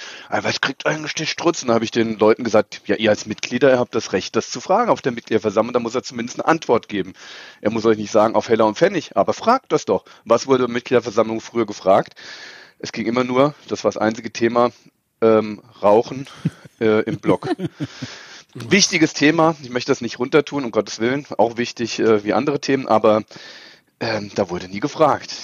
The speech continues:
Gut, dann kamen die schlimmen Zeiten, wo nur noch gefragt wurde. Ja, aber was war dann? Dann war eben die Wahl zur Wahlkommission, also, äh, fangen wir an, bei der ersten, bei der, damals der Kaluza-Wahltag, wurde ja danach so en passant noch ein Aufsichtsrat gewählt.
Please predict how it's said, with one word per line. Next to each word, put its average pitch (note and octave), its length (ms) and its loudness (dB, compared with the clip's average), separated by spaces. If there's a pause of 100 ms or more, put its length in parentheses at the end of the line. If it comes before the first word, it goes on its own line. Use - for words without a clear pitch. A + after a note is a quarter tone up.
Gut, A#2 180 -4
dann A2 120 0
kamen A#2+ 260 2
die A2+ 120 -2
schlimmen C3+ 320 -4
Zeiten, D3 380 2
wo A#2 100 0
nur A#2 160 -4
noch D3 140 2
gefragt D#3+ 440 0
wurde. F#3 280 -4 (500)
Ja, B2+ 80 2
aber B2+ 160 4
was B2 160 0
war A#2 140 4
dann? B2+ 380 0
Dann B2 180 -2
war A#2+ 180 4
eben A#2 160 -4
die G2+ 160 -14
Wahl A#2+ 220 4
zur C3+ 160 -4
Wahlkommission, A#2 800 -2 (180)
also, A#2+ 220 0 (180)
äh, A#2+ 140 4
fangen B2 180 -2
wir A#2+ 100 2
an, A#2+ 140 -2
bei G#2+ 140 2
der G#2+ 100 4
ersten, C3 480 -2
bei A2+ 140 4
der, G#2+ 200 -2
damals A2+ 300 0
der A2 120 -4
Kaluza-Wahltag, C#3 1200 0 (560)
wurde C3 180 2
ja B2+ 40 4
danach B2+ 400 2
so C#3 140 -10
en C3 160 0
passant C#3 360 0
noch - 140 -8
ein C#3 60 -6
Aufsichtsrat C#3 640 -2
gewählt. F2+ 300 -6